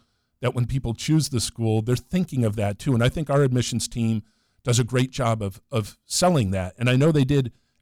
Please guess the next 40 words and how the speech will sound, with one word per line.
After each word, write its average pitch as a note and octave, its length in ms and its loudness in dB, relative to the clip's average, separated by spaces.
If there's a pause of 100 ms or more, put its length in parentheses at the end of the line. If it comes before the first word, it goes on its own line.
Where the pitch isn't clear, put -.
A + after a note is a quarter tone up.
at A#2+ 160 -8
Crummer, A2 580 2
really, A#2+ 400 4
because G#2+ 240 -6
that B2+ 260 -2
was A2 160 -4
a A2+ 60 -2
very A#2 320 -2
specific - 600 -8
business A2+ 440 -4
unit. G2+ 240 -2
It's, - 260 -10 (580)
it's B2+ 200 -6
one C#3+ 180 2
of C3+ 80 2
the G#2 80 0
major A2 320 0
things G#2+ 360 -4
to, G2+ 200 -6 (120)
to A2 100 -10
choose, F3 420 0
I G2 120 -4
think. G2 340 -10
So A#2 380 0 (640)
that's C#3 380 -2
our, B2 400 0 (100)
um, G#2+ 300 -4 (200)
back B2+ 220 -2
to C#3 60 -16
the A#2 100 -8
strategic B2+ 580 -10
plan. A2 280 -6
One A#2+ 260 -2
of A#2+ 200 -4
the G#2 100 -12
pillars C3 580 -4
of G2+ 120 -10
that G2+ 200 -10
strategic G#2 580 -12
plan G2+ 400 -4